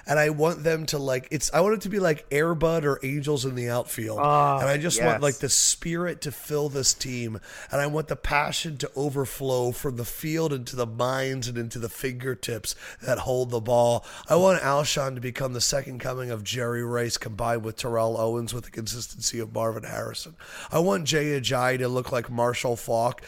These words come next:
Speaker 1: just got the legs of Eric Dickerson and was hitting people like Jim Brown. Like, I want them to be consumed with the spirit of Carson Wentz,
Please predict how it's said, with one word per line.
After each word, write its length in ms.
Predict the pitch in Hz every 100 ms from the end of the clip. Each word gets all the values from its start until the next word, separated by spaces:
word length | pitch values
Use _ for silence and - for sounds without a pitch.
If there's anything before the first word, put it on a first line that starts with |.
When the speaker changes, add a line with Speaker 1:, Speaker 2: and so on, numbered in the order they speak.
| - -
Speaker 1:
just 220 | 147 -
got 200 | 135 127
the 80 | 123
legs 300 | 120 120 117
of 140 | 113
Eric 360 | 120 117 113 -
Dickerson 480 | 123 - 127 135 120
and 80 |
was 120 | 110 -
hitting 260 | 120 113
people 260 | 113 113 110
like 160 | 110
Jim 260 | 95 113 107
Brown. 400 | 110 113 110 101 - - -
Like, 180 | 147 127
I 180 | 135 165
want 320 | 202 208 165
them 260 | 147 139 135
to 160 | 139 127
be 180 | 127
consumed 1000 | 120 - 120 107 - - 156 156 175 160
with 180 | 143 -
the 100 | 120
spirit 600 | - - - 143 156 156
of 160 | 127 -
Carson 460 | 131 127 - 139
Wentz, 400 | 139 123 113 107